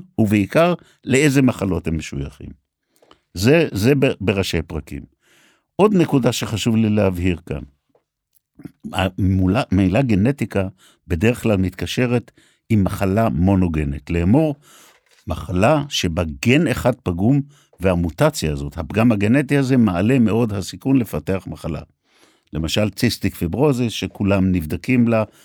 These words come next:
למצב של נשאות לפני הריון, אם הורה אחד נושא וההורה השני נושא, הם לא חולים, אבל עשרים וחמישה אחוז מהילדים שלהם יהיו חולים במחלה. מחלה מונוגנית. יש בערך שבעת אלפים מחלות מונוגניות, אבל רוב המחלות שבהן אנחנו נתקלים,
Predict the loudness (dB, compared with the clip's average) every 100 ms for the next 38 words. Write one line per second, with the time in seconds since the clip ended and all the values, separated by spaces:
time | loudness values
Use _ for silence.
0 | _ _ -4 -4 -2 -2 0 -2 -2 -4
1 | 0 0 -2 -4 -4 0 0 2 0 2
2 | 2 0 -4 _ _ 0 0 2 2 2
3 | 2 -2 -2 -4 -4 -2 -2 -2 -4 -2
4 | 0 0 0 0 2 4 2 2 2 2
5 | 0 -8 _ -4 -4 -2 0 2 2 0
6 | 0 0 0 0 -4 -2 -2 -2 -2 -2
7 | 0 0 2 4 2 0 -2 -2 -2 -2
8 | -6 -8 -8 -10 -16 -20 _ _ _ -6
9 | 0 4 6 6 6 6 4 0 -2 -6
10 | _ _ _ -8 -2 2 2 4 0 -2
11 | -16 _ _ _ _ -4 -2 0 -2 -2
12 | -2 -2 -4 -6 -6 -6 -6 -6 -8 -8
13 | -12 _ -6 0 2 0 0 0 2 2
14 | 0 -2 -2 -2 -2 0 0 -2 -4 0
15 | 2 2 0 -2 -6 -4 -4 -2 -2